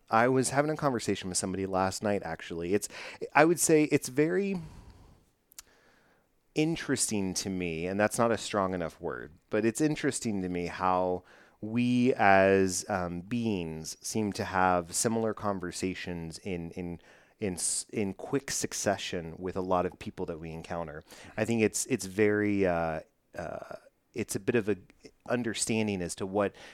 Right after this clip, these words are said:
is not only on our mind, but is also on our hearts in a lot of ways. And,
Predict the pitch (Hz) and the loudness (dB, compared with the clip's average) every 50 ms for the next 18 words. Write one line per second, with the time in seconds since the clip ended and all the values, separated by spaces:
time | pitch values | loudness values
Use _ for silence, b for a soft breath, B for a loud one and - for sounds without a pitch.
0 | B - - 143 147 151 147 143 139 131 117 107 101 92 87 87 90 95 104 120 | B 0 4 6 8 8 8 8 8 6 6 6 4 2 2 2 2 2 2 4
1 | 127 120 113 104 98 90 90 95 90 87 87 101 98 92 - 110 98 85 87 82 | 2 2 2 0 -2 -2 -2 -2 -2 0 0 0 0 0 -2 -4 -4 -4 -4 -6
2 | 80 76 - - - 139 131 107 - - - - 95 92 90 85 80 80 80 78 | -8 -8 -8 -4 0 0 0 0 -2 -8 -10 -10 -8 -6 -6 -6 -6 -8 -8 -8
3 | 80 78 73 - - 90 - - 104 104 101 196 185 | -10 -10 -10 -8 -10 -12 -10 -6 -4 -4 -4 -4 -6